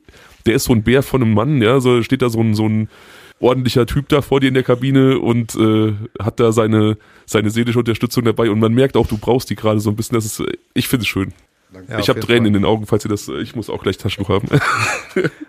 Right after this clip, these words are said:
Speaker 3: Also normalerweise, ich hab das vorhin schon gesagt, hab ich immer den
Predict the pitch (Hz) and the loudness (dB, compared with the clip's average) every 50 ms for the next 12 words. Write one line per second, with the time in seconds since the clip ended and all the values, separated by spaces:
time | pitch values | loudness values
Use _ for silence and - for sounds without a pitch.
0 | - - - 107 110 98 101 107 110 110 110 113 120 127 127 110 120 120 123 117 | -20 -14 -10 -10 -10 -10 -10 -10 -8 -4 -2 -2 0 0 0 0 0 0 0 -2
1 | 110 - - 120 - - 110 - - 117 123 127 - 127 113 107 104 117 110 - | -6 -10 -10 -10 -10 -10 -12 -6 -4 -6 -6 -4 -8 -10 -10 -4 -4 -6 -6 -6
2 | - 120 113 110 - - 131 123 117 107 113 110 110 107 110 | -6 -6 -6 -6 -8 -12 -10 -10 -6 -6 -6 -6 -8 -12 -14